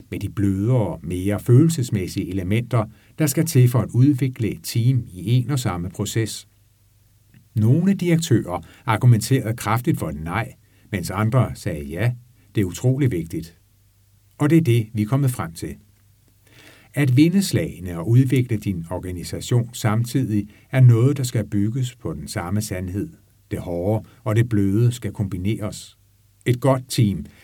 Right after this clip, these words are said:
der ikke har nogen fornemmelse af retning, kommer ingen steder hen. Det gør en god strategi uden engagement og forpligtelse heller ikke. Og uden et stærkt, autentisk lederskab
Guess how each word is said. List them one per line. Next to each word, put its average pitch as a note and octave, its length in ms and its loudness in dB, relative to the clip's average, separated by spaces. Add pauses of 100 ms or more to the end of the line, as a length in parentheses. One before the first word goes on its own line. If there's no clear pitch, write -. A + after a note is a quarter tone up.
(160)
der G2 80 -2
ikke G#2 180 0
har G#2+ 100 2
nogen F#2+ 260 -2
fornemmelse F#2+ 600 -4
af E2 120 -8
retning, G2 480 -2 (180)
kommer G#2+ 200 0
ingen B2 180 0
steder D#2+ 300 -4
hen. D#2 220 -10 (640)
Det B2+ 100 -2
gør D#3+ 120 0
en B2 80 0
god C#3+ 220 0
strategi - 580 -4 (220)
uden C3+ 220 6
engagement G2 760 -2
og G#2+ 120 -8
forpligtelse A#2+ 640 0
heller A#2 300 -2
ikke. E2 340 -4 (720)
Og D#3 240 0
uden F#3 220 6
et E3 180 -4
stærkt, A#2+ 420 0
autentisk D3 600 -2
lederskab G#2+ 720 -2